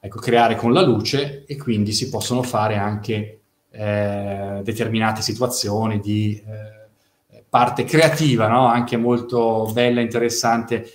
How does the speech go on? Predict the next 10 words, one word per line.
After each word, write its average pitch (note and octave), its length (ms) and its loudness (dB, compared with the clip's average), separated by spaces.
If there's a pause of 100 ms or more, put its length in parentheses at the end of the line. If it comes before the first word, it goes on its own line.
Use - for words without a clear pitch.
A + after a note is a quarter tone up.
(280)
Qua B2 140 -2
torniamo A2+ 360 2
negli A2+ 260 0
sposi, B2 760 2
viaggiamo A2+ 540 0
un G#2+ 80 -4
po' A2+ 300 -2
in A2 80 -6
questi A2+ 280 -4
mondi, A2 540 -2